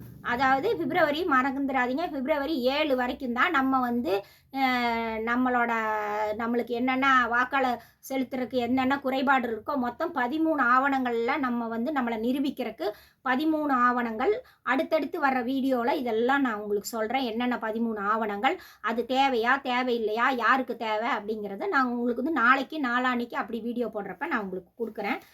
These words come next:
ஏன்னா, இது, இது வரைக்கும் உங்களுக்கு தெளிவா நான் வருஷத்தோட சொல்லியிருக்கிறேன்.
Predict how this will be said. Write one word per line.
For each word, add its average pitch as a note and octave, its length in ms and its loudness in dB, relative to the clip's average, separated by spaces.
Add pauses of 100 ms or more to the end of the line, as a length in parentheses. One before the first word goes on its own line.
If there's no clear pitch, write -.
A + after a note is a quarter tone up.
(180)
ஏன்னா, C4+ 200 0
இது, C4 360 -2 (180)
இது C#4+ 220 -4
வரைக்கும் D4+ 300 0
உங்களுக்கு C4+ 320 -2
தெளிவா C#4 280 0
நான் G#3+ 480 -2
வருஷத்தோட C4 520 -2
சொல்லியிருக்கிறேன். B3 720 0